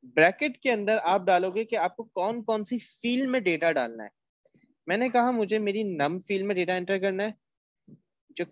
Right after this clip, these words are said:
कस्ट नेम है, उसमें डेटा एंटर करना है, और जो सिटी है, उसमें डेटा एंटर करना है। ये तीन सिर्फ फील्ड्स हैं फिलहाल। मैंने कहा, ठीक है, कि अब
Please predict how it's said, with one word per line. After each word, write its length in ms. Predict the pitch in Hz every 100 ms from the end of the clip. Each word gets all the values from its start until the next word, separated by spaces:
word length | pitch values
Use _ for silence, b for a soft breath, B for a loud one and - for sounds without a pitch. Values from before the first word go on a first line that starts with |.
| -
कस्ट 320 | 202 208 -
नेम 220 | 202 202
है, 80 | 208
उसमें 360 | - - 185 196
डेटा 180 | 196
एंटर 220 | 190 190 185
करना 260 | 185 175
है, 300 | 185 202 208 _ 196
और 160 | 226
जो 140 | 214 214
सिटी 280 | 156 156
है, 100 | 170
उसमें 460 | 190 151 - 156 156
डेटा 260 | 131 120 127
एंटर 300 | 117 113 107
करना 260 | 98 -
है। 40 | 110
ये 60 | 156
तीन 320 | 156 147 147
सिर्फ 200 | - 139
फील्ड्स 300 | - 123 107
हैं 80 | 113
फिलहाल। 280 | 117 107 92 _ _ - b b _ -
मैंने 180 | 113
कहा, 80 | 113
ठीक 300 | 110 139 123
है, 200 | 175 190 _ _ _ _ _ _ _ -
कि 60 | 180
अब 320 | - -